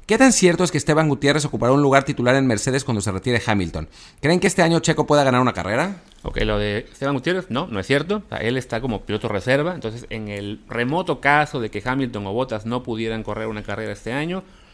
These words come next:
Speaker 2: en teoría Gutiérrez podría entrar en su lugar a correr esa carrera, pero no, no es el heredero del, del asiento. Si Hamilton o Bottas se retirara,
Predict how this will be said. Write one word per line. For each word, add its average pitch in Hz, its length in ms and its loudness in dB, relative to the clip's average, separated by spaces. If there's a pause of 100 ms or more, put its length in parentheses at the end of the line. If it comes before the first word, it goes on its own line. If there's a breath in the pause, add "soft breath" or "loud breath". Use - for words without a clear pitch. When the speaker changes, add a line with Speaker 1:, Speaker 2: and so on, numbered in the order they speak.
(420 soft breath)
Speaker 2:
en 139 320 2
teoría 143 400 0
Gutiérrez 120 460 -2
podría 101 600 -4 (140)
entrar 110 260 -6
en 107 80 -6
su 104 100 -10
lugar 107 400 -6
a 101 120 -2
correr 110 240 -6
esa 104 140 -10
carrera, 139 340 -6 (260 loud breath)
pero 98 220 0
no, 110 480 -2
no 101 260 -4
es 107 140 -6
el 101 80 -4
heredero 95 400 -2
del, 87 240 -4
del 92 120 -10
asiento. 131 520 -4 (320 loud breath)
Si - 280 -8
Hamilton 120 380 2
o 101 60 -2
Bottas 113 180 -6
se 120 100 -8
retirara, 117 460 -2